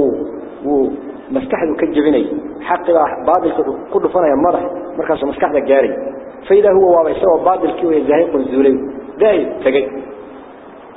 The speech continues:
وأنا شو أصدق وحي وحال هذا ما هو الزولي وإلهي واتر ترى سبحانه وتعالى ولكم الويل بدين وهذا الكلام مما تصفون واحد إلهي قتل مانتين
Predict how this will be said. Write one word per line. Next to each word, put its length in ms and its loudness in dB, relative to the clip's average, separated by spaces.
وأنا 220 2
شو 100 -2
أصدق 320 2
وحي 160 2
وحال 260 2
هذا 180 2
ما 100 2
هو 120 4
الزولي 600 0
وإلهي 240 4
واتر 300 2
ترى 240 0
سبحانه 320 0
وتعالى 400 2
ولكم 400 2
الويل 500 4
بدين 420 0
وهذا 220 2
الكلام 360 0
مما 180 2
تصفون 500 -4
واحد 180 -2
إلهي 300 0
قتل 240 -2
مانتين 460 -2